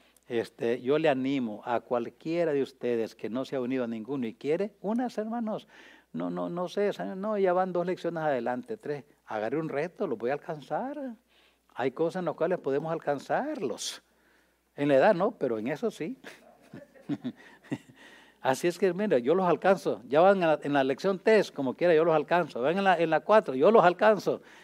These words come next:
Y póngase a corretear como el correcamino y los alcanza. <laughs> Dios nos ayude, hermano. Estudiar la palabra es una enorme bendición.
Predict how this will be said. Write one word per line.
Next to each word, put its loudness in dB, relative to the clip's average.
Y 2
póngase 0
a 2
corretear 0
como -2
el -4
correcamino -2
y -2
los -2
alcanza. -2
<laughs> -20
Dios 0
nos -4
ayude, -2
hermano. -6
Estudiar 2
la 2
palabra 2
es -2
una 0
enorme -2
bendición. -4